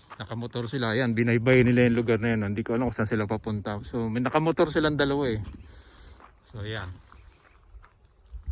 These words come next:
Itong binabalik-balikan ko rito kasi napakaganda talaga yung paligid, tingnan mo, oh. Di ba? Talaga napakaganda rito sa lugar nito. Kung,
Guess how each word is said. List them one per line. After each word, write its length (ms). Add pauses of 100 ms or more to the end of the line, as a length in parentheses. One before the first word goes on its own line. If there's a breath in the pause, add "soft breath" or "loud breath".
(420 loud breath)
Itong 240
binabalik-balikan 800
ko 160
rito 160
kasi 160
napakaganda 640
talaga 320
yung 160
paligid, 400
tingnan 320
mo, 160
oh. 40 (1080 loud breath)
Di 160
ba? 160 (3000 loud breath)
Talaga 240
napakaganda 720
rito 240
sa 80
lugar 320
nito. 320
Kung, 160